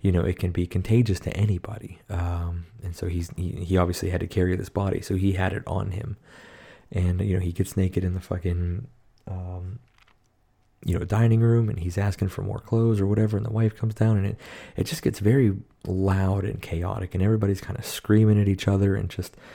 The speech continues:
I don't know what's going on, and this dude's naked, and he ends up finding other clothes somehow, and they kinda,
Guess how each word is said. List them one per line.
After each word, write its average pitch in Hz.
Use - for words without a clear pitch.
I 107
don't 107
know 101
what's 95
going 95
on, 101
and 110
this 110
dude's 92
naked, 95
and 95
he 104
ends 107
up 92
finding 95
other -
clothes 101
somehow, 92
and 95
they 101
kinda, 214